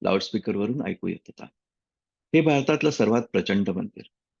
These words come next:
जवळजवळ एक चौरस किलोमीटरचा भाग व्यापणारं. तेजस्वी याच आवारात वाढला होता.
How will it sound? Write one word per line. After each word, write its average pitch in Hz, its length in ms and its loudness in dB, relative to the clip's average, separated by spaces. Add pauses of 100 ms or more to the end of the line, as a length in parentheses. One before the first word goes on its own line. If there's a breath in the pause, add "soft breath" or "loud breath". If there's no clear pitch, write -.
(140)
जवळजवळ 110 600 2
एक 127 260 0
चौरस 110 340 0
किलोमीटरचा 104 600 -6
भाग 104 280 -6
व्यापणारं. 90 520 -12 (960)
तेजस्वी 107 480 0
याच 98 200 -2
आवारात 98 380 -2
वाढला 90 280 -8
होता. - 220 -14